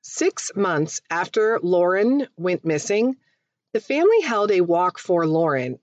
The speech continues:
in which people from all over gathered to walk the same route Lauren would have walked from her apartment to the Four Freedoms Park. People dressed in pink in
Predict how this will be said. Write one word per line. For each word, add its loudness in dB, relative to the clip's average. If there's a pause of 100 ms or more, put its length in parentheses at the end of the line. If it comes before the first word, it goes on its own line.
in 0
which 0
people 0
from -2 (120)
all 0
over 0 (460)
gathered -2
to -2
walk 0
the 2
same 0
route -2
Lauren 2
would 0
have -2
walked -4 (680)
from 2
her 2
apartment -2 (120)
to -2
the 2
Four 0
Freedoms -2
Park. -2 (1800)
People 2 (400)
dressed -2
in -2
pink 0
in 0